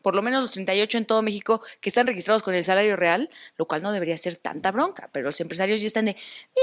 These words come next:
mi, mi, mi, mi, no se puede". Que el salario mínimo aumente siempre por encima de la inflación,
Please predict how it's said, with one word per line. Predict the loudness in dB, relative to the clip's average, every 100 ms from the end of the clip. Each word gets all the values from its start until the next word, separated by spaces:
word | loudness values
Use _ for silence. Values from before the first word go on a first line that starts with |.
| 6
mi, | 6 4
mi, | 0
mi, | -2
mi, | 0
no | 0 0
se | -2
puede". | -2 -6 -8 _ _ _ _ _ -20 -20 _ _ _ -20 -20 -6
Que | 0
el | 2
salario | 4 6 4
mínimo | 4 2 0 0
aumente | 0 2 0 0 0
siempre | 2 2 0
por | -2 -2
encima | -4 -2 -2
de |
la | -4
inflación, | -6 -4 0 0 0